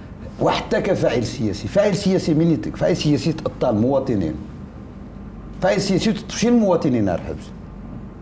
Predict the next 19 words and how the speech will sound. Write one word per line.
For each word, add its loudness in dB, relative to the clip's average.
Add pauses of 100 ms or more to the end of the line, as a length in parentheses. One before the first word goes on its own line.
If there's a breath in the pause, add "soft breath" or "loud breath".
(560 loud breath)
فاعل 4
سياسي 4
دو 6
الصفر 2
شي 4
المواطنين 4
زير -2
حبس. -10 (1700)
فاعل 0
سياسي 2
تهيم 2
شي 4
المواطنين 4
المواطنات. 0 (540)
فاعل 2
سياسي 0
تقطع -2
المواطنين 2
المواطنات. -10